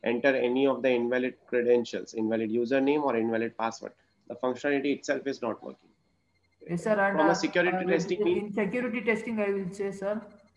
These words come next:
Speaker 2: in security testing, when I enter a valid password and a valid, uh,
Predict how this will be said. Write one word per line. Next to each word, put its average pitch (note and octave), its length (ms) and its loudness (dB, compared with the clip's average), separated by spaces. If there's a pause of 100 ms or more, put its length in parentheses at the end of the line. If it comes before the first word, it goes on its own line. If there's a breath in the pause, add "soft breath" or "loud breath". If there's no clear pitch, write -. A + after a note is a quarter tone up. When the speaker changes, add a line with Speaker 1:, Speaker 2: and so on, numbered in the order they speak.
(140)
Speaker 2:
in F#3 140 -6
security A3 480 -4 (120)
testing, G3+ 400 -2
when G3+ 240 0
I G3+ 480 2
enter G3 400 0
a G3 60 2
valid F#3+ 460 2
password F#3+ 420 2
and F#3+ 160 -2
a - 20 0
valid, F3 320 2
uh, D#3+ 200 2